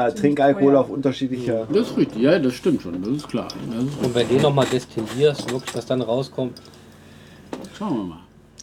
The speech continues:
Speaker 2: Naja, war interessant. Ja, damit, äh, haben, haben wir alle durch?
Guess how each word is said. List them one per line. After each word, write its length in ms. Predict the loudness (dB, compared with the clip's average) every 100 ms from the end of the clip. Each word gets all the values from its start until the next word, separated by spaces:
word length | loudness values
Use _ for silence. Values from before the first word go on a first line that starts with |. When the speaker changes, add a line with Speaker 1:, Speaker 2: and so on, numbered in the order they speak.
| -20 -20 -20 -20 _ _ _ _
Speaker 2:
Naja, 400 | -14 -6 -2 -2 -4
war 160 | -6
interessant. 500 | -6 -10 -12 -14 -14 -18 _ 4
Ja, 240 | 4 4
damit, 440 | 4 4 2 -4
äh, 40 | 0
haben, 500 | 2 4 4 2 -2
haben 300 | -2 -2 2
wir 60 | 4
alle 180 | 4
durch? 380 | 4 0 0 -8